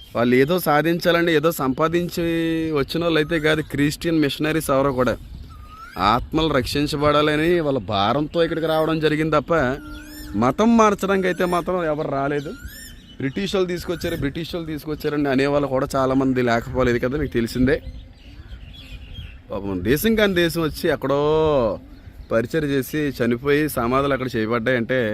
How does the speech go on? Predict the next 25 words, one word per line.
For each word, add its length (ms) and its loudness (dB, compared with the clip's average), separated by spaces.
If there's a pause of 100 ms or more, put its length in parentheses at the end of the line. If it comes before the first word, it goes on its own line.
(920)
వాళ్ళ 160 -2
యొక్క 140 -10 (120)
పరిచయని 560 0
గుర్తించండి, 580 -4
వాళ్ళ 180 2
యొక్క 120 -4 (160)
ఆసక్తిని 540 -2
గుర్తించాలి 500 -4
తప్ప, 160 -6 (1300)
పేర్లు 360 0
పెట్టడం 380 -2
అనేది 280 -2
పెద్ద 180 -2 (340)
విషయం 320 -4
ఏం 140 2
కాదు. 180 2 (100)
నోరున్న 340 2 (120)
ఎవడన్నా 340 0 (100)
సరే 120 -2 (100)
వాగగలడు. 480 -2 (1300)
చేసి 340 2
చూపించాలి, 560 -2 (120)
చేసి 240 -2
చూపిస్తే 440 -6 (160)
అర్థమవుద్ది. 500 -6